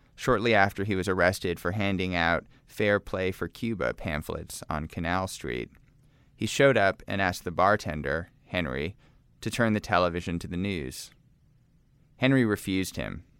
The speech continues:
The T V was only for sports. Oswald stormed out in rage.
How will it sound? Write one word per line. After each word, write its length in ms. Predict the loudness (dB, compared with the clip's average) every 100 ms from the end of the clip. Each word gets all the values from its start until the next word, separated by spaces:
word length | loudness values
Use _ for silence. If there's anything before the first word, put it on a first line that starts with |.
| _
The 80 | -14
T 180 | -2 2
V 160 | 2 2
was 160 | 0
only 240 | 0 -2 -4
for 160 | -8
sports. 720 | -12 -6 -2 -2 -4 -14 -14 _ _ _ _ _ _ _ 2
Oswald 480 | 4 6 6 4 2
stormed 400 | -6 -2 0 2
out 280 | 4 2
in 100 | 0
rage. 640 | -6 -4 -4 -6 -10 -14 -16